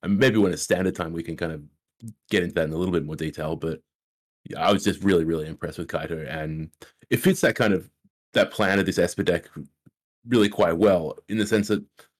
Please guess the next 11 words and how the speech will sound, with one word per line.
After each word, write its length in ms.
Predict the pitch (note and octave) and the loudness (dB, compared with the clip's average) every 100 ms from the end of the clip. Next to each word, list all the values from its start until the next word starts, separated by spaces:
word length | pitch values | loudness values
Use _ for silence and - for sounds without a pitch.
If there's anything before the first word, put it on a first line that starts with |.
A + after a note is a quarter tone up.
| _ _ _ _ _ _ _ _ _ _ - | _ _ _ _ _ _ _ _ _ _ 0
Modern's 340 | A#2+ G#2+ G#2 | 4 6 4
so 140 | B2+ A2 | 4 4
full 260 | - B2+ | 4 4
of 160 | G#2 - | 4 2
powerful 360 | G2 G2 F#2+ E2 | 2 2 2 0
hate 200 | F2+ F2 | -2 -2
cards 240 | E2+ - | -6 -6
at 80 | D2 | -12
the 60 | |
moment 420 | D#2 D2 D#2 C#2+ - | -12 -12 -14 -14 -8
that, 260 | E2+ D#2 | -8 -8